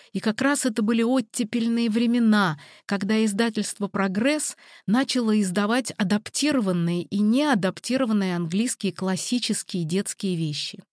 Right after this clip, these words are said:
И вот эти "Just So Stories" вышли, и тут же учителя английского велели нам их закупить на весь класс, и мы начали это читать.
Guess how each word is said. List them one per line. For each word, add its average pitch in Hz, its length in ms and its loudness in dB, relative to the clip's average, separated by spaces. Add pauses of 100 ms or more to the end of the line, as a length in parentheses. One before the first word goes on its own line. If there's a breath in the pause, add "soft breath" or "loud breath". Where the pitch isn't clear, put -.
(640)
И 214 80 6
вот 269 180 4
эти 233 160 0
"Just 220 320 0 (120)
So 214 120 2
Stories" 226 640 0
вышли, 170 480 -2 (300 soft breath)
и 214 80 -4
тут 247 180 -4
же 214 140 2
учителя 220 440 0
английского 220 640 0 (240 loud breath)
велели 233 320 6
нам 220 260 6
их 170 100 0
закупить 202 460 -2
на 247 120 0
весь 226 220 -2
класс, 208 440 -2 (260 soft breath)
и 202 100 2
мы 262 100 4
начали 208 440 2
это 190 180 -6
читать. 147 500 -8